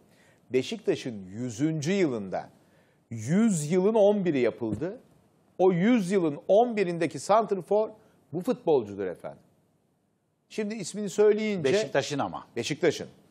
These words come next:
Speaker 1: Yani Beşiktaş'ın yüz yıllık tarihinin iki bin üç yılında yapılan en iyi on birinde santrfor bölgesi bu futbolcunun. İsmini söyleyince hatırlayacak mısınız, bilecek misiniz ya da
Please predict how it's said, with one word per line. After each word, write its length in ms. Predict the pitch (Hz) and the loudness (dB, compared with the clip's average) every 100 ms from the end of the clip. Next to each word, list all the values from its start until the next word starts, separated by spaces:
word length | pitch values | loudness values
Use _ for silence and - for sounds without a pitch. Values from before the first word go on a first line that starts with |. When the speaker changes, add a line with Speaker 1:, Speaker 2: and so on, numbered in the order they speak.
| - | -8
Speaker 1:
Yani 240 | 104 107 113 | -6 -2 -2
Beşiktaş'ın 600 | 135 208 - 170 143 131 | 0 -2 0 -2 -2 -6
yüz 380 | 151 202 151 | -2 -2 0
yıllık 340 | 156 131 117 - | 0 0 -2 2
tarihinin 500 | 147 143 131 120 110 | 4 4 2 -4 -8
iki 220 | 104 120 | -8 -8
bin 80 | 135 | -6
üç 180 | 147 131 | -6 -6
yılında 260 | 113 110 | -6 0
yapılan 500 | 107 107 117 143 208 - _ _ _ | 0 0 0 0 0 -8 _ _ _
en 180 | 190 214 | 4 4
iyi 140 | 214 180 | 6 4
on 300 | 165 165 151 | 6 4 4
birinde 540 | 147 139 139 208 247 - _ _ _ | 0 0 0 0 0 -10 _ _ _
santrfor 840 | - 190 233 214 175 - 175 165 | 0 2 2 0 -8 2 2 2
bölgesi 560 | 165 160 160 - 247 - _ _ _ | 0 0 -4 -2 -2 -4 _ _ _
bu 100 | 202 208 | -6 -2
futbolcunun. 640 | 185 - 127 110 101 113 | -2 0 0 0 -8 -10
İsmini 380 | 170 - 233 240 | -10 -8 -8 -4
söyleyince 760 | 226 233 240 247 208 147 247 - _ _ - | 2 2 2 -4 -4 -2 -2 -4 _ _ 0
hatırlayacak 760 | 160 180 240 233 226 226 226 | 0 2 2 2 4 2 2
mısınız, 480 | 202 - 131 98 107 | -2 -12 -12 -12 -12
bilecek 440 | 151 170 170 208 202 | -10 -4 -2 -2 -6
misiniz 320 | 135 135 117 | -14 -12 -6
ya 100 | 165 | 0
da 200 | 180 - | 0 -2